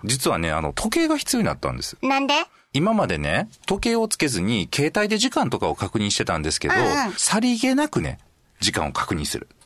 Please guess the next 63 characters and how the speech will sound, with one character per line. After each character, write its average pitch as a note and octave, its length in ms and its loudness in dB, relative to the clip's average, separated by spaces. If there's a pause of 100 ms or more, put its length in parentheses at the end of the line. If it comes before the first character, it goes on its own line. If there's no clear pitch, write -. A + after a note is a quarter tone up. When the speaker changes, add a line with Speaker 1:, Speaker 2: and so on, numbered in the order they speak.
(120)
Speaker 1:
っ - 20 2
て A2 40 2
い - 20 4
う G2 60 0
こ G#2 100 0
と D#2 100 -2
が E2+ 360 0
で D#3 100 0
き A3 120 0
な A3 100 2
く - 80 2
な F#2 80 2
っ - 40 -8
た E3 120 -2
ん - 20 0
で C#3+ 60 -2
す - 120 -2
よ。 - 120 -4 (160)
Speaker 2:
な B3 160 0
ん A#3+ 80 0
で？ B3 80 2
Speaker 1:
う - 20 2 (220)
ん。 E3 180 -2 (480)
携 E3+ 240 2
帯 G3 100 2
が G3+ 120 2
大 A3 100 0
き A3+ 160 -4
く C3 100 0
な D2+ 120 -2
っ - 20 -8
て、 F2+ 460 0 (100)
手 A3 140 0
帳 C4+ 180 2
型 C4+ 180 0
の A#3 100 0
ケ A3+ 100 0
ー C#3 40 2
ス B2+ 120 0
に F2+ 60 2
入 E2 80 2
れ E2 60 2
た C#2+ 140 -2
ん C2+ 60 -4
で C2+ 80 -4
す - 100 -2
よ。 B1+ 140 -4
Speaker 2:
う C#4+ 40 -2
ん。 C4+ 220 0
Speaker 1:
わ F2+ 220 0
ざ D3+ 100 2
わ B3+ 140 2
ざ E3+ 100 0
開 E3 120 0
け D#3+ 100 0
て G2 140 0
ね、 G2+ 160 2
時 F#2+ 120 0
間 F2+ 180 2
見 D#2+ 80 0
る E2 120 0
と、 E2 280 0 (200)
あ F2 40 -2